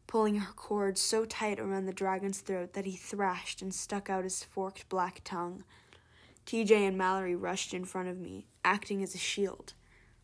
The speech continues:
They yelled at Grimwolf, waving their weapons and trying to hurt him back. I wanted to help them.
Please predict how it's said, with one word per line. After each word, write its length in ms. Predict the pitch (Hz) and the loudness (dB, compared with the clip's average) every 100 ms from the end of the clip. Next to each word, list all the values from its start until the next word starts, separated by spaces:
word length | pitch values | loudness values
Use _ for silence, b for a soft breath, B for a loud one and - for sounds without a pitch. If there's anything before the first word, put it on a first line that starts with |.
| b - | b 2
They 140 | 214 | 4
yelled 280 | 220 247 247 | 8 8 8
at 140 | 214 | 4
Grimwolf, 640 | - 208 196 175 - - - | 2 2 2 -2 -8 -12 -10
waving 460 | - 214 226 226 | 6 8 8 6
their 160 | 214 196 | 0 0
weapons 500 | 190 190 196 185 180 | -2 -4 -4 -6 -4
and 160 | 185 185 | -6 -6
trying 400 | - 185 180 185 | -6 -6 -6 -10
to 80 | |
hurt 300 | 170 196 196 | -8 -2 -2
him 180 | 185 185 | -2 -6
back. 480 | 175 175 - - - b b b b b b | -2 -2 -4 -8 -20 b b b b b b
I 120 | - 202 | 0 4
wanted 320 | 196 196 190 | 6 4 2
to 80 | 190 | -2
help 340 | 175 233 233 | 0 -2 -4
them. 260 | - 180 | -12 -12